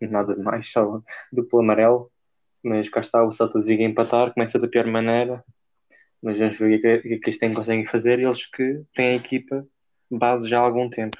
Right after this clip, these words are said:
já. Por acaso é uma curiosidade, o Celta de Vigo tem aqui jogadores já muito antigos, eh, Aspas, Nolito, Mor, entre outros, Malo,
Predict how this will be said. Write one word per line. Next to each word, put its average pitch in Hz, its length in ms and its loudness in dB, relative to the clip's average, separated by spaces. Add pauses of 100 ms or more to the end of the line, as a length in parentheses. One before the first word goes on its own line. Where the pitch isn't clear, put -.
já. 110 140 -14 (360)
Por - 80 -14
acaso 110 200 0
é 113 40 0
uma 110 80 -4
curiosidade, 110 480 2
o 110 40 0
Celta 107 240 -2
de 107 80 -10
Vigo 110 180 -4
tem 117 120 -2
aqui 110 180 0
jogadores 113 280 2
já 107 220 -2
muito 110 240 -2
antigos, 110 360 -2 (840)
eh, 110 200 -4
Aspas, 110 560 0
Nolito, 101 560 -4
Mor, 104 420 -2
entre 113 300 -6
outros, 110 340 -4 (180)
Malo, 110 420 -4